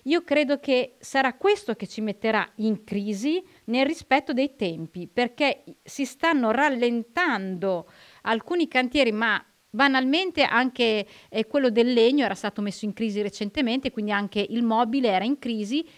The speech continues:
perché mancano le materie prime. Quindi anche su questo, e chiudo con questa considerazione, bisogna che noi siamo meno ideologici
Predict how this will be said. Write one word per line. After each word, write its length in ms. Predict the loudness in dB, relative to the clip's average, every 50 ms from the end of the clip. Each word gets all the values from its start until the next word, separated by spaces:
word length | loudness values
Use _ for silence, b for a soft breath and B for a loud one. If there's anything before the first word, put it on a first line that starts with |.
| B B B
perché 260 | B -4 -2 -2 0
mancano 320 | -2 -2 -2 -2 -2 -2 -2
le 40 |
materie 280 | -4 -4 -4 -6 -6 -6
prime. 280 | -8 -8 -10 -10 -10 -6
Quindi 240 | -2 0 0 2
anche 220 | 2 0 -2 -4 -6
su 180 | -8 -10 -10
questo, 580 | -6 -6 -6 -6 -8 -10 -12 -8 -6 -6 -6 -6
e 120 | -10 -12
chiudo 260 | -8 -6 -6 -6 -6 -6
con 140 | -8 -8
questa 260 | -6 -6 -6 -6 -8 -10
considerazione, 640 | -10 -12 -10 -10 -8 -8 -8 -10 -10 -10 -10 -8
bisogna 320 | -6 -6 -6 -4 -4 -4 -4
che 100 | -4 -4
noi 140 | -4 -6 -6
siamo 320 | -6 -4 -4 -4 -4 -4
meno 220 | -4 -2 -2 -2 -2
ideologici 640 | -2 -4 -6 -6 -6 -8 -10 -14 -14 -12 -10 -12 -12